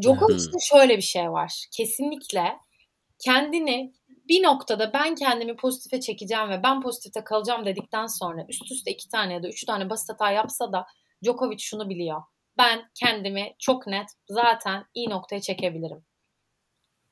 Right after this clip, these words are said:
Speaker 1: Zaten onu bence en büyük tenisçi yapan mentallerden biri o üst üste basit hata yaptıktan sonraki konuşmasını daimi bir şekilde sürdürmek ve Djokovic her zaman bir şey bekliyor.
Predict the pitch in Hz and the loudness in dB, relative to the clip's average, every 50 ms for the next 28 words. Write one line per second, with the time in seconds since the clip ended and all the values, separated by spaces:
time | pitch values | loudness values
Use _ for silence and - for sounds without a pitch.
0 | _ _ _ _ _ - - 196 185 220 262 330 370 - 311 254 262 269 - - | _ _ _ _ _ -10 -4 2 4 6 6 6 6 4 0 0 0 0 -2 -6
1 | 226 220 247 294 262 - - 190 214 214 226 240 233 262 254 233 254 277 294 277 | -6 -4 -2 -4 -4 -4 -2 2 2 2 2 0 -2 -2 -2 0 0 0 -2 -2
2 | 285 277 262 - 233 220 214 208 - - 220 196 202 196 190 - 233 226 220 214 | -6 -6 -6 -6 -6 -6 -6 -8 -8 -8 -4 -2 -2 -2 -2 -2 -6 -6 -2 -2
3 | 202 196 202 196 220 214 208 214 214 214 214 220 196 233 233 240 240 233 277 262 | -2 -2 -2 0 0 2 2 2 2 2 2 2 2 0 -2 -2 -2 -4 -2 0
4 | 262 220 247 320 - - _ _ _ _ _ _ _ _ - 240 247 262 285 269 | 0 0 -2 -4 -8 -18 _ _ _ _ _ _ _ _ -2 -2 -2 -2 -4 -4
5 | 262 - - 285 269 - - 269 214 220 233 247 - - 269 262 262 254 240 226 | -6 -6 -8 -8 -6 0 2 2 2 2 0 0 0 -4 -4 -2 0 0 0 0
6 | 233 - - - _ - 269 269 285 285 277 - 262 240 247 - 254 254 - 233 | -2 -4 -12 -14 _ -4 -2 -2 -2 -2 -2 -2 -2 -4 -4 -6 -10 -8 -6 -6
7 | 233 233 233 - - 254 254 254 - - 269 285 294 285 285 _ _ _ _ _ | -4 -4 -4 -4 0 0 0 2 0 0 0 0 0 -2 -2 _ _ _ _ _
8 | _ - 190 180 214 208 214 220 240 240 254 277 262 262 262 - 240 233 247 233 | _ -8 0 4 6 8 8 8 6 4 2 0 0 0 0 0 0 0 -2 -2
9 | 208 220 214 - - - 208 185 196 196 185 180 180 - 190 180 202 226 226 330 | -2 0 -2 -2 -4 -6 -6 -6 -6 -4 -4 -4 -2 -2 -2 -2 -2 -2 -2 -2
10 | 330 320 311 - - 302 320 339 294 294 285 285 302 294 285 262 247 285 330 - | -4 -4 -4 -4 2 4 4 4 4 2 2 2 2 -2 -2 -2 -2 -2 -2 -4
11 | - _ _ _ - - - 254 240 240 202 190 180 170 - - - 165 160 156 | -8 _ _ _ -14 -6 2 4 6 6 6 4 0 0 -2 -10 -10 -8 -6 -6
12 | 143 | -8